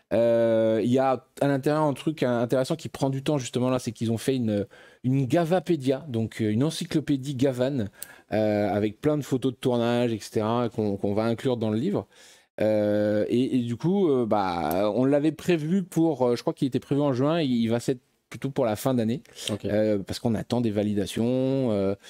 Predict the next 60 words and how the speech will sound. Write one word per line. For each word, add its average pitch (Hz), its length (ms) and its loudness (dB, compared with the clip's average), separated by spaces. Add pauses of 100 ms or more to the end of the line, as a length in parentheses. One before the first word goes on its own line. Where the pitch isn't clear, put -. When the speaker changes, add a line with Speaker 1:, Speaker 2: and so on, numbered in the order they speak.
(300)
Speaker 1:
parce 95 180 -4
que 113 120 -2
des 104 180 -2
fois 123 280 0
tu - 140 -12
traduis, 113 560 -4
ça 107 180 -2
leur 95 180 -2
va 92 180 -2
pas, 127 560 0
euh, 101 200 0
tu 98 160 -10
fais 127 140 -2
des 113 140 -2
textes 113 300 -4
bonus, 131 520 0 (400)
ça 117 140 0
leur 110 160 2
va 113 140 2
pas, 117 160 0
tu - 100 -6
enlèves 101 320 -2
tout. 147 380 0
Donc, 110 240 -2
euh, 107 100 2 (380)
on, 120 160 2
on, 139 180 0
on 160 100 2
essaye 190 300 2
de 196 100 0
faire 190 200 0
le 185 80 2
livre 185 180 0
le 175 80 4
plus 175 260 -2
abouti 175 280 -4
possible, 180 400 0
et 147 80 2
du 131 100 -2
coup, 185 220 0
on, 127 100 2
bon, 113 140 0
on 117 40 2
a 113 80 0
tenté 147 220 0
plein 156 140 -2
de 127 60 -2
trucs, - 320 -4 (280)
et - 60 -12
pour 120 120 0
l'instant, 139 520 0
euh, 104 220 0 (360)
on 78 340 -6
est 95 60 -2
en 95 140 -2
train 127 120 0
d'avoir 117 300 0
les 117 80 2
retours, - 300 -6
quoi. - 100 -18